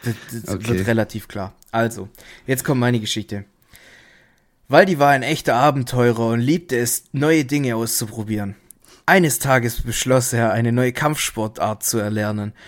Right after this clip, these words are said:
Speaker 2: und meldete sich für einen Kurs an. <laughs> Nach einer harten Trainingseinheit war er völlig erschöpft und beschloss, sich einen leckeren Döner zu gönnen. Er fand einen Imbiss, in dem er noch nie zuvor gewesen war,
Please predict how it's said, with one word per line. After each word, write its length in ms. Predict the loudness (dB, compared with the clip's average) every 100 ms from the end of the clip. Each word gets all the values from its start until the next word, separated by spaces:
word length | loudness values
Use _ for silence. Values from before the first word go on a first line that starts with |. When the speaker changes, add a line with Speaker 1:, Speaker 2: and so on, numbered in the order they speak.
| -12
Speaker 2:
und 160 | -2 2
meldete 380 | 4 2 0 -4
sich 280 | -4 -4 -2
für 160 | 0
einen 160 | 2 0
Kurs 320 | 2 2 2
an. 220 | -2 -6 -10 _ _ _ _ _ _ _ -20 -20 -20 -10
<laughs> 100 | -8 -8 -10 -8 0
Nach 200 | 2 4
einer 300 | 4 4 4
harten 260 | 4 2 -2
Trainingseinheit 920 | 2 2 2 0 0 2 2 0 2
war 120 | 0
er 60 | 0
völlig 360 | -2 -2 0
erschöpft 520 | -2 2 0 0 -4
und 120 | -4 -2
beschloss, 440 | -2 0 0 0
sich 200 | -2 0
einen 140 | 2 2
leckeren 500 | 0 -2 -4 -4 -2
Döner 340 | -2 0 -4
zu 200 | -4 -4
gönnen. 360 | -4 -4 -4 -8 _ -20 -20 -14 -4
Er 140 | -2
fand 300 | 4 4 6
einen 280 | 4 4 2
Imbiss, 440 | 2 2 2 0
in 220 | -2 0
dem 200 | 2 4
er 100 | 4
noch 160 | 2 2
nie 180 | 2 0
zuvor 380 | -2 -2 0 2
gewesen 460 | 4 4 4 0
war, 200 | -2 -4